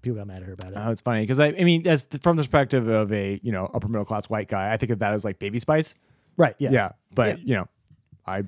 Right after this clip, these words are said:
Speaker 2: I believe the people who said that.
Speaker 1: Yeah, but also, I mean, they started with dreads.
Speaker 2: Yeah.
Speaker 1: And they
Speaker 2: Yeah,
Speaker 1: got
Speaker 2: I mean,
Speaker 1: away
Speaker 2: they
Speaker 1: with
Speaker 2: started
Speaker 1: it.
Speaker 2: <laughs> yeah.
Speaker 1: <laughs>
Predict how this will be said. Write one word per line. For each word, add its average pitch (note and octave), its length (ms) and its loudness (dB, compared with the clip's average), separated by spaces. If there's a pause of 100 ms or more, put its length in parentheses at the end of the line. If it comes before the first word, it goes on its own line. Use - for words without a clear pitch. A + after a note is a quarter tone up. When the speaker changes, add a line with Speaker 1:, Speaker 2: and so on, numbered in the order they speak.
(120)
Speaker 2:
I A#2+ 80 0
believe C3+ 280 0
the - 80 -16
people C3+ 200 0
who A2+ 80 0
said - 160 -6
that. - 120 -16 (100)
Speaker 1:
Yeah, D#3+ 120 2
but E3 140 2
also, F#3+ 340 8
I E3+ 60 2
mean, D#3+ 260 2
they D#3+ 120 4
started F3+ 500 8
with B2 140 0
dreads. - 400 -10 (220)
Speaker 2:
Yeah. D3+ 220 8
Speaker 1:
And F3+ 100 8
they F#3+ 60 8
Speaker 2:
Yeah, A3 160 12
Speaker 1:
got - 0 -
Speaker 2:
I G#3 40 10
mean, A3 60 10
Speaker 1:
away - 100 10 (260)
Speaker 2:
they - 20 4
Speaker 1:
with - 140 4
Speaker 2:
started A3+ 320 6
Speaker 1:
it. - 260 2
Speaker 2:
<laughs> - 0 -
yeah. - 120 -16
Speaker 1:
<laughs> - 40 -20